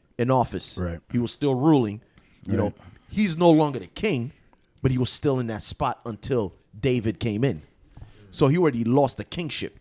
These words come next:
Speaker 2: Right.
Speaker 1: You know, and then, you know, you, you seen all the battle between Saul and David, and David even being in the palace, playing for him the harps or whatever to soothe him. So we went through all of these things, right? Until the time when Saul was finally ousted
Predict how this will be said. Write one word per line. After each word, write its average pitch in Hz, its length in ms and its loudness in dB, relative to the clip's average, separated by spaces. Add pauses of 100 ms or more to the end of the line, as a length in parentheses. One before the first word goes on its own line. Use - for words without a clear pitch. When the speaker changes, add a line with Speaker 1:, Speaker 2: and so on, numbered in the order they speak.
(140)
Speaker 2:
Right. 85 260 -8 (320)
Speaker 1:
You 107 100 -4
know, 120 300 -2
and 123 100 -6
then, 117 160 -6
you 127 100 0
know, 110 140 2
you, 117 380 -4
you 117 100 -12
seen 123 260 -6
all 120 120 2
the 120 100 -6
battle 113 240 -4
between 104 300 -10
Saul 117 540 0
and 95 160 -8 (260)
David, 113 440 0
and 98 200 -8
David 123 320 0
even 117 260 2
being 117 380 0
in 127 160 -2
the 113 80 -2
palace, 117 540 -4 (300)
playing 120 420 -4
for - 160 -8
him 117 220 -6
the 98 100 -6
harps 120 340 -2
or 104 80 -4
whatever 113 240 -2
to - 140 -12
soothe 170 320 -6
him. 98 140 -6 (280)
So 123 140 -4
we 131 80 -2
went 131 120 -6
through 120 160 -4
all 113 180 0
of 98 100 -10
these 98 260 -8
things, 131 440 -8 (280)
right? 110 240 -2
Until 143 300 0
the 123 100 0
time 120 500 -4
when 101 180 -6
Saul 110 560 -6 (260)
was 104 180 -10
finally 113 560 -4 (380)
ousted 120 600 -6